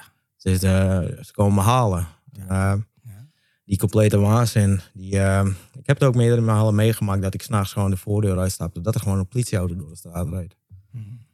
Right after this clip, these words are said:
Speaker 1: En die waanzin heeft er op een gegeven moment wel voor gezorgd dat ik wel, eh, dat ik wel gestopt ben met dealen.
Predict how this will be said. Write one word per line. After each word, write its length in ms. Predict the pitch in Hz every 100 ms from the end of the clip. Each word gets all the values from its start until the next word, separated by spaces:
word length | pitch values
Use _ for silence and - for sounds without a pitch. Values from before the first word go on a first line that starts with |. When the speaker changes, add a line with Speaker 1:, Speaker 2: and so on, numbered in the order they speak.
| _ _
Speaker 1:
En 120 | -
die 160 | 92 98
waanzin 640 | 92 104 113 117 107 101
heeft 240 | 101 104 98
er 60 |
op 80 | 104
een 60 | -
gegeven 220 | - 104
moment 180 | 104 101
wel 100 | 101
voor 160 | 104
gezorgd 320 | 95 - 113 110
dat 100 | 101
ik 60 |
wel, 300 | 104 110 110
eh, 140 | 104 101 - 147 - _ _
dat 160 | 104
ik 60 | 101
wel 160 | 107
gestopt 300 | 117 - 131
ben 160 | 120 113
met 140 | 110
dealen. 400 | 110 113 98 90